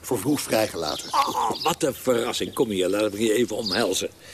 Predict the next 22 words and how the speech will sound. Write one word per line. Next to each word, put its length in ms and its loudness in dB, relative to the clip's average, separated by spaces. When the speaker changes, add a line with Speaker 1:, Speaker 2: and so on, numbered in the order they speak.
Speaker 2:
<laughs> 1300 -6
Ik 140 0
wilde 260 4
net 220 0
gaan 160 -2
eten. 500 -2
Hou 260 -2
me 80 -2
gezelschap, 760 -8
alsjeblieft. 720 -8
We 120 2
eten 300 0
spekpannenkoeken 960 -6
met 200 -6
vossenbessen. 680 -4
Speaker 1:
Nee, 220 -12
Hendrik, 460 -6
wat 120 -16
heerlijk. 580 2
Maak 160 -4
me 60 -2
gek. 420 0